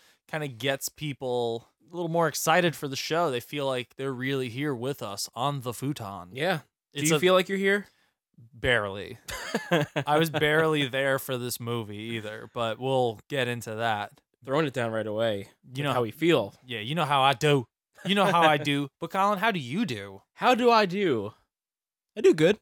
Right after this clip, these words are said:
Speaker 2: <laughs>
Speaker 1: I do good too.
Speaker 2: I do good too.
Speaker 1: We do good. We two dudes do good.
Speaker 2: I'm trying to think of any happenings that have happened.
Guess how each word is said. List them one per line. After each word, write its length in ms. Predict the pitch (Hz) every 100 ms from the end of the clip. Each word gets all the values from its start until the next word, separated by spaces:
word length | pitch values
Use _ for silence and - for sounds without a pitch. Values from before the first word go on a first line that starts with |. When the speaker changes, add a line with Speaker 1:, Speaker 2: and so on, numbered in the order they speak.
| _ _
Speaker 2:
<laughs> 760 | - - - - - _ _ -
Speaker 1:
I 120 | 262
do 180 | 262 262
good 300 | 185 196 147
too. 260 | 156 139 127
Speaker 2:
I 160 | 311 339 180
do 240 | 190 190 165 151
good 340 | 165 151 131
too. 300 | 127 120 107 135
Speaker 1:
We 160 | 247
do 280 | 175 220 196
good. 420 | 151 170 156 123 - _
We 160 | 156 208
two 240 | 180 208
dudes 320 | 196 202 196 143
do 180 | 185
good. 360 | 165 156 139 117
Speaker 2:
I'm 140 | 160 185
trying 320 | - 196 185
to 80 | 156
think 260 | 151 131
of 140 | 123 113
any 240 | 135 143 135
happenings 580 | 123 120 - 113 113 117
that 120 | 117
have 120 | 110
happened. 480 | 117 107 104 101